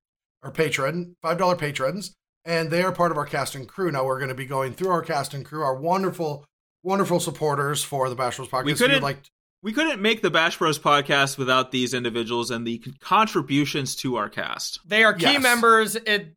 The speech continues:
Speaker 3: we do not stay afloat without 'em, so.
Speaker 1: Not only do they support us financially, but they also work for free in these specific
Speaker 3: <laughs>
Speaker 1: job descriptions we're going to get to
Speaker 3: Yeah.
Speaker 1: on our
Speaker 2: Yeah.
Speaker 1: cast and crews list. But before we do go,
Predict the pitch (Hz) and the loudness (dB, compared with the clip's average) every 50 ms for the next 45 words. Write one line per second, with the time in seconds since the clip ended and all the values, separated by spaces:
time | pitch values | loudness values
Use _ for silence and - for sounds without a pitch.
0 | _ - 196 226 233 208 220 202 208 214 214 226 220 - - 214 208 196 202 202 | _ -10 -6 -4 -4 -2 -2 0 2 4 4 4 2 0 0 2 0 2 0 2
1 | 202 185 170 160 151 156 135 120 107 101 98 95 _ - 156 170 190 208 254 285 | 2 2 2 0 -2 -2 -2 -2 -4 -8 -14 -18 _ -8 -2 2 6 6 6 6
2 | 285 277 220 220 233 240 233 226 214 202 170 180 185 175 180 170 170 151 143 160 | 6 6 6 6 6 6 6 4 2 0 2 0 2 4 4 4 2 0 -2 0
3 | 170 160 160 156 - 151 143 143 147 147 147 - 139 135 113 127 143 143 156 151 | 0 0 0 0 -2 -2 0 0 -2 -2 -2 -4 -6 -6 -4 -6 -4 -2 -2 -2
4 | 156 - 160 185 175 - - 190 165 151 160 156 - - 156 147 - 151 147 139 | 0 2 2 2 2 2 0 0 0 0 -2 -4 -4 -6 -10 -8 -6 -6 -4 -4
5 | 135 120 127 127 135 147 151 143 - - 127 - - - - - - 180 170 175 | -4 -6 -8 -6 -6 -4 -4 -4 -6 -6 -6 -6 -6 -6 -6 -2 -2 -2 0 0
6 | 156 135 123 269 - - 285 127 123 127 120 120 - - 156 139 139 143 127 127 | -2 -2 -2 -2 0 0 0 2 2 0 0 -2 -8 -6 -6 -6 -6 -8 -10 -6
7 | 131 135 131 139 214 190 - 254 254 233 214 220 220 202 185 170 165 156 - - | -6 -4 0 0 0 0 2 2 2 4 4 4 4 6 6 4 2 -2 -6 -6
8 | - 180 180 170 156 - - 175 156 143 156 160 147 - 156 160 156 127 123 143 | 0 2 4 4 4 4 2 2 0 0 -2 -6 -8 -6 -4 -4 -4 -4 -2 0
9 | 160 196 180 - - - - - - _ _ - 220 226 220 185 202 190 196 214 | 0 0 0 -2 -8 -10 -18 -20 -20 _ _ 0 2 2 4 4 0 0 4 6
10 | 214 208 202 196 160 180 196 180 160 185 180 185 180 165 - - | 6 6 4 2 0 0 -2 0 4 6 6 8 6 6 2 0